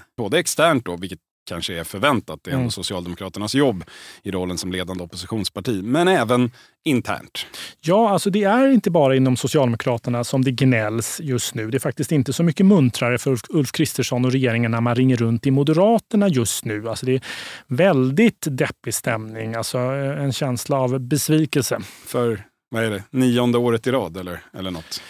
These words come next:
Speaker 2: Ja, eh, eh, och här ska man ju såklart ha, liksom, ha klart för sig att partier generellt är liksom extremt känsliga för opinionsförändringar, så även Moderaterna. Så det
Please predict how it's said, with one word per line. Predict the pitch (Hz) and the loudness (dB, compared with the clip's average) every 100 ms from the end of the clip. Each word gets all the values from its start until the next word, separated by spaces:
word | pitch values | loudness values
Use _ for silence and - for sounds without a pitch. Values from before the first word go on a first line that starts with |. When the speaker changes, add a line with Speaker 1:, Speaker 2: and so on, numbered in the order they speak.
| - - | -20 -4
Speaker 2:
Ja, | 143 147 160 170 | 2 4 4 4
eh, | 151 143 143 139 | 2 2 2 2
eh, | 143 196 160 139 139 | 0 -2 0 2 2
och | 160 139 139 139 | 2 2 2 0
här | 143 | 0
ska | - 147 | 0 2
man | 135 | 2
ju | |
såklart | 127 131 147 123 | 0 0 2 2
ha, | 135 135 | 2 0
liksom, | 135 120 | 0 -2
ha | 123 | 0
klart | - 143 - | 4 4 4
för | 117 | 0
sig | 131 | -2
att | 113 | -4
partier | - - 135 127 127 117 - | -4 0 2 2 0 0 -2
generellt | 123 127 117 - | 0 0 -2 -4
är | 120 | -4
liksom | 117 127 | -2 -4
extremt | 120 - 135 123 - | -4 -2 0 0 0
känsliga | 135 123 - 131 | -2 -2 0 -2
för | - 117 | -2 -4
opinionsförändringar, | - 139 139 - 151 175 185 180 175 | 0 2 2 0 2 4 4 2 0
så | - 131 | -2 -4
även | 120 120 | -2 0
Moderaterna. | 120 123 131 110 107 - 110 | 2 2 2 2 0 -6 -4
Så | - | -2
det | 123 | -2